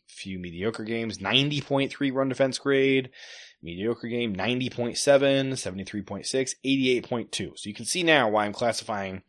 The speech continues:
that seventy-seven point eight against the Eagles as, like, only a <laughs> seventy-seven point eight.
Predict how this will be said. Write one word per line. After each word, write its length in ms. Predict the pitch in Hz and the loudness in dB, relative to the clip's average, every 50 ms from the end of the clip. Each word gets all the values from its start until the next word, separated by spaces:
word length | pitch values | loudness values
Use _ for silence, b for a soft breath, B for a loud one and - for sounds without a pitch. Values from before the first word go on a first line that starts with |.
| B B B B B B B B B B B B B B B | B B B B B B B B B B B B B B B
that 180 | - 113 101 - | 0 2 2 4
seventy-seven 480 | - 139 123 123 113 110 120 113 110 | 4 4 4 4 4 2 2 2 2
point 160 | - 117 113 110 | 0 -2 -2 0
eight 160 | 110 110 107 | 0 0 0
against 220 | 98 101 95 - | 0 -2 -2 -2
the 100 | 101 107 | -2 0
Eagles 280 | 120 113 110 107 101 104 | 2 2 2 2 2 2
as, 420 | 101 101 95 95 90 - - - | 2 2 2 2 0 -2 -2 -2
like, 400 | 98 101 95 90 85 - - - - _ _ - | -2 -2 -2 -2 -2 -6 -10 -16 -18 _ _ -4
only 540 | 113 117 120 117 107 90 82 80 82 - - - | -2 -2 -2 -2 -2 -4 -4 -6 -8 -10 -8 -4
a 40 | - | -2
<laughs> 0 | |
seventy-seven 640 | - - 104 - 113 101 - - - - - 120 98 | -2 -2 0 -2 0 0 0 0 0 0 0 -2 -2
point 280 | - - 120 104 95 | 0 0 0 0 0
eight. 240 | 98 95 87 - - | 0 -4 -4 -6 -10